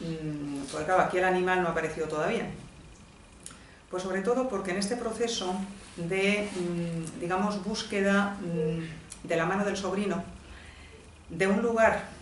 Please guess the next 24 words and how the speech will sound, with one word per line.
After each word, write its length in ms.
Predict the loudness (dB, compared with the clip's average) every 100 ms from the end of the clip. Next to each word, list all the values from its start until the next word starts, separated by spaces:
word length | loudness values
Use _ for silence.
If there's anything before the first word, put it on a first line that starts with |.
| -18 -10
en 120 | -4 -2
el 120 | 0
que 80 | -2
el 40 |
ser 200 | -2 2
humano 440 | 4 4 4 2 -2 -2
resulta 400 | -2 -2 0 2
irreconocible 560 | 2 2 -2 0 2
para 160 | 2 0
sí 120 | 0
mismo, 340 | 0 0 -4 -10 -12 -16 -20 -20 -20 -20 -20 -20 -20 -20 -20 -18 -20 -20 -20 -10
y 80 | -8
sin 180 | -6
embargo 380 | -6 -2 0 0
quizá, 360 | -4 -6 -6 -8 -12 -18 -18 -20 -20
pues, 160 | -14 -10
se 80 | -10
encuentre 380 | -6 -6 -4 -6
con 200 | -8 -10
su, 280 | -8 -8 -10 -14 -16
eh, 300 | -14 -14 -12 -10
retrato 580 | -8 -4 -2 -2 -4 -8 -16 -18 -14
más 200 | -6 -4
auténtico, 580 | -2 0 0 0 -2 -6